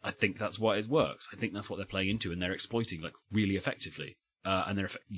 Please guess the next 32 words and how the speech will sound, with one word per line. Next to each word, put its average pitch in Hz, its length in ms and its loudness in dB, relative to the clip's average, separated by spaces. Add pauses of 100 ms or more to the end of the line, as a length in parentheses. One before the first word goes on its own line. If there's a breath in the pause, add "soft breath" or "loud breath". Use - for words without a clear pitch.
they're 107 100 2
doing 117 200 6
that 98 100 0
effectively 85 380 -4
because 85 320 -10
they 85 260 -4 (380)
have 95 160 -4
the 101 100 -2
internet 98 460 -2
and 90 120 -6
they 90 200 -2
understand 95 640 2
how 95 100 0
to 90 80 -4
do 120 160 4
this 107 160 0
stuff, - 300 0
which 82 140 -4
obviously, 90 440 -2 (920)
like, 101 260 0
most 113 460 2
people 95 460 2 (200)
do, 95 360 4 (440 soft breath)
even 110 300 6
in, 110 180 0 (340)
like, 104 120 -6 (520)
even 107 220 8
in 98 80 0
countries 98 240 -4
like 98 100 0
this. 131 220 4
Like, 87 140 -6